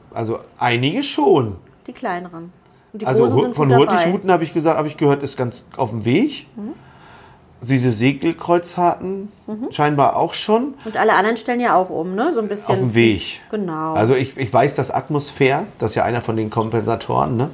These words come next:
Speaker 1: Ich
Speaker 2: Mhm.
Speaker 1: bin ja in so einem lustigen Projekt, kann ich demnächst mal erzählen, in meinem nächsten Podcast. Bin ja in so einem Pro-, Projekt C O zwei Kompensation an den Reisebüro-Counter.
Speaker 2: Mhm.
Speaker 1: Also wie kann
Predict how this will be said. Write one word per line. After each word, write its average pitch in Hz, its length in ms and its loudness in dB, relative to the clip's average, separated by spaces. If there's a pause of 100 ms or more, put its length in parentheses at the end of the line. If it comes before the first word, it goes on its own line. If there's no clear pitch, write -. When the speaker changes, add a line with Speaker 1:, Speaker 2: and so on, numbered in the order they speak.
(360)
Speaker 1:
Ich 208 80 0
Speaker 2:
Mhm. 196 40 -4
Speaker 1:
bin 127 120 4
ja 123 80 4
in 117 40 0
so 113 80 0
einem 110 160 0
lustigen 120 320 0
Projekt, 113 360 0
kann 117 120 -2
ich 107 80 -2
demnächst 104 360 -4
mal 127 80 -4
erzählen, 117 280 -4
in 107 80 -4
meinem 98 280 -4
nächsten 110 260 -6
Podcast. - 420 -10 (720)
Bin 123 120 4
ja 123 60 6
in 117 40 4
so 117 80 4
einem 110 80 0
Pro-, 117 160 -2 (160)
Projekt 117 380 2 (560)
C 135 240 4
O 131 80 6
zwei 156 320 4
Kompensation 156 880 0
an 131 100 2
den 123 120 4
Reisebüro-Counter. 76 960 -4 (260)
Speaker 2:
Mhm. 180 400 -2
Speaker 1:
Also 92 260 -2
wie 160 240 2
kann 185 440 -2